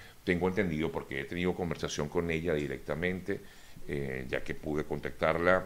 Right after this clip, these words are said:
de forma directa. Me comentaba esta joven, una joven venezolana que se encuentra en España, específicamente en Alicante, España, para aquellos que están pendientes de esto y que publicábamos ayer en nuestras redes sociales.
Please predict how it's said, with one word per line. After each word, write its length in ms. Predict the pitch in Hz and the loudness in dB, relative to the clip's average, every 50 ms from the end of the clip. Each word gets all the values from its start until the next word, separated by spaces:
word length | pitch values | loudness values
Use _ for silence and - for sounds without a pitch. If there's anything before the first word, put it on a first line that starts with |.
| - - | -2 -6
de 240 | 85 76 71 69 71 | -6 -4 -4 -4 -6
forma 320 | - - 76 73 76 78 78 | -2 0 0 0 2 2 2
directa. 580 | 76 76 80 101 107 101 - - 90 85 85 | 2 4 4 2 2 2 0 2 4 4 4
Me 280 | 85 85 78 73 71 69 | 4 2 0 0 -2 -2
comentaba 520 | - 76 71 71 69 69 80 76 78 82 | -4 -4 -4 -4 -4 -2 0 0 0 0
esta 160 | 80 - - | -2 -6 -8
joven, 320 | 85 - - 92 80 78 82 | -8 0 2 4 4 4 2
una 160 | 90 101 113 | 0 -2 0
joven 400 | - 104 92 92 95 98 98 95 | 2 2 2 4 2 0 0 0
venezolana 500 | 90 78 73 71 - 80 71 73 80 85 | 0 0 0 -2 -2 -2 0 0 0 -2
que 120 | - 80 | -4 -6
se 100 | - 78 | -6 -8
encuentra 480 | 71 - - 71 71 71 71 80 78 - | -8 -6 -4 -4 -4 -2 0 0 0 0
en 140 | 73 73 71 | -2 -4 -6
España, 400 | 67 67 - - 78 76 78 78 | -6 -8 0 2 2 2 2 0
específicamente 680 | 78 78 76 71 - 76 73 80 78 76 73 71 69 78 | -4 -6 -6 -8 -8 -8 -6 -4 -2 -2 -2 -2 -2 -2
en 60 | 78 | -2
Alicante, 440 | 76 73 73 76 73 71 73 - 78 | 0 -2 0 0 0 0 0 -2 -4
España, 480 | 78 73 - - 76 76 78 82 82 73 - - - - - - | -6 -6 -2 -2 0 0 0 -2 -4 -6 -6 -10 -14 -16 -14 -6
para 160 | - 73 69 | -4 -2 -2
aquellos 280 | 69 - - 78 78 78 | -2 -2 -4 -6 -6 -6
que 60 | 76 | -8
están 200 | 76 - 67 64 | -8 -8 -8 -8
pendientes 480 | - 76 76 76 78 78 73 87 78 80 | -6 -6 -4 -4 -4 -4 -4 -6 -2 0
de 220 | 76 69 69 69 | 0 2 2 0
esto 280 | 67 - - 92 92 90 - - - - - - | -2 -2 -2 -2 -2 -2 -2 -6 -6 -4 -4 -4
y 80 | - 76 | -4 -2
que 140 | 73 71 - | -2 -2 -2
publicábamos 680 | - 69 67 67 64 - 69 69 76 82 90 87 - | -2 -4 -4 -6 -4 0 2 2 2 2 0 0 -2
ayer 220 | 71 69 71 69 | -2 -2 0 0
en 80 | 76 76 | 0 -2
nuestras 260 | 80 76 78 - - | -2 -4 -6 -6 -4
redes 220 | 71 65 73 76 | -2 -2 -2 -2
sociales. 580 | - 78 - - 71 67 67 78 85 - - - | -2 -4 -2 0 0 0 0 0 -2 -4 -6 -10